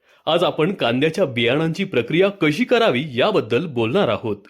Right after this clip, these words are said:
प्रथम, बियाणांची प्रक्रिया का आवश्यक आहे आणि त्याचे फायदे काय आहेत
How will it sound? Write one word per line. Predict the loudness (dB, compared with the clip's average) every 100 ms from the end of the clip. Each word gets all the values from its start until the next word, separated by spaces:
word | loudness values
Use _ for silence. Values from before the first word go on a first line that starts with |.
| _ _ -20 _ _ _
प्रथम, | -2 2 2 0 -2
बियाणांची | 0 2 2 0 -4
प्रक्रिया | -2 -2 0 0
का | -2 -4 -2
आवश्यक | 2 2 0 -2 -4
आहे | -4 -6 -10 _
आणि | -4 -2
त्याचे | -2 -2 -4
फायदे | -2 -2 0 0
काय | 0 0
आहेत | -2 -4